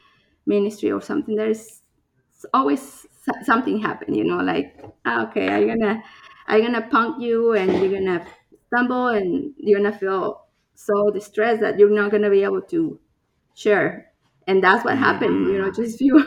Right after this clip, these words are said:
Speaker 1: <laughs> minutes ago, something minor. I, I was not self-controlling, and I just, you know, and it's like,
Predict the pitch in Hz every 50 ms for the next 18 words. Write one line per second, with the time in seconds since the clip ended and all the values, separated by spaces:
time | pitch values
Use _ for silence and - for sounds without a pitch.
0 | - - - _ _ _ _ _ - 508 453 - - - - 320 294 - - 226
1 | 262 269 - - 247 240 - 220 302 - - - - - _ _ - - 233 294
2 | 262 254 254 214 220 220 208 202 202 - - - - - - 202 214 220 254 254
3 | 240 208 190 208 208 254 320 - - - - - - - - _ _ - 190 185
4 | 190 185 180 - - _ _ _ _ _ _ _ - _ _ _ _ _ _ _
5 | _ _ _ - - 180 170 175 175 - 196 185 175 175 165 - - - _ _
6 | _ _ _ _ _ _ - 190 180 180 - - 170 185 - - 311 349 - 220
7 | - - 98 - 170 175 - - - - - - - - _ _ _ _ _ _
8 | _ _ _ - 190 202 190 180 175 175 175 165 165 165 160 - - - - -
9 | - - _